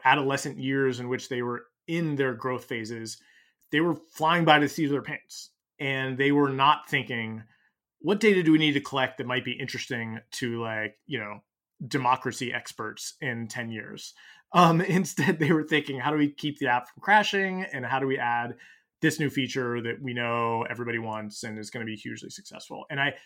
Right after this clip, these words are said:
but I think what we're in this inflection point, and this is one of the reasons I've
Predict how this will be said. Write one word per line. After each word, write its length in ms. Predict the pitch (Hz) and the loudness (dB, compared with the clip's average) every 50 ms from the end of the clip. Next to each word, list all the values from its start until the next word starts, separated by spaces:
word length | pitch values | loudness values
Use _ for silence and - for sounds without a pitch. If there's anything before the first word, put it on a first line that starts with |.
| _ _ _ - | _ _ _ 2
but 80 | 160 160 | 4 6
I 60 | 156 | 6
think 160 | 180 214 196 | 8 8 8
what 140 | 190 175 165 | 8 8 6
we're 120 | 165 156 | 6 4
in 80 | 156 147 | 4 4
this 180 | 143 139 - | 2 0 -2
inflection 440 | 135 123 - - 175 - - 131 117 | -4 -4 -2 -2 -2 0 -2 -4 -8
point, 340 | 107 - 113 113 123 - - | -8 -6 -6 -6 -6 -6 -6
and 80 | 143 135 | -6 -6
this 100 | 131 120 | -4 -4
is 80 | 139 127 | -4 -4
one 140 | 131 131 | -2 -2
of 60 | 127 127 | -2 -2
the 60 | 123 | -2
reasons 380 | 123 123 113 127 120 120 117 | -2 -4 -4 -6 -8 -8 -6
I've 260 | 120 113 113 113 110 | -6 -6 -8 -8 -10